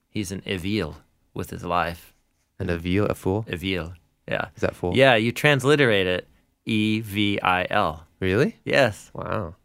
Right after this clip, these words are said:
Speaker 1: Evil.
Speaker 2: He's evil.
Speaker 1: Evil
Speaker 2: He's a
Speaker 1: in
Speaker 2: fool.
Speaker 1: Hebrew means fool.
Speaker 2: Evil.
Speaker 1: Yeah. Yeah, correct. Yeah, so the moral component's like a layer that goes underneath all of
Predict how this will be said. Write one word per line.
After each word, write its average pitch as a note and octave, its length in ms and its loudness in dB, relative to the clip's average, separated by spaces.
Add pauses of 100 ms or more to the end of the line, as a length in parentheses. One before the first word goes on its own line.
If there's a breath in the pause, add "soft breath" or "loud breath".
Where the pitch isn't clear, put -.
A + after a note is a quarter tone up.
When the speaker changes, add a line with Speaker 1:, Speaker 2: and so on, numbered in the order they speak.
Speaker 1:
Evil. A#2 500 2 (340)
Speaker 2:
He's - 160 -8
evil. G#2 240 -2
Speaker 1:
Evil G2+ 460 2 (180)
Speaker 2:
He's G#2+ 120 -4
a G#2 40 0
Speaker 1:
in G2+ 160 -4
Speaker 2:
fool. G2 100 0
Speaker 1:
Hebrew G2 300 0
means F2 280 -6
fool. G2 360 -8
Speaker 2:
Evil. G2 220 -6
Speaker 1:
Yeah. G#2+ 140 -12 (240)
Yeah, D3+ 220 6
correct. C#3 400 4
Yeah, C3+ 160 6
so C#3 200 0
the A#2+ 100 2
moral D3+ 280 6
component's C3+ 680 2
like G#2 200 2
a G#2 40 0
layer G#2 680 2 (680)
that G#2 80 -4
goes F#2+ 280 0
underneath F#2 440 -2
all F2 420 4
of - 440 -8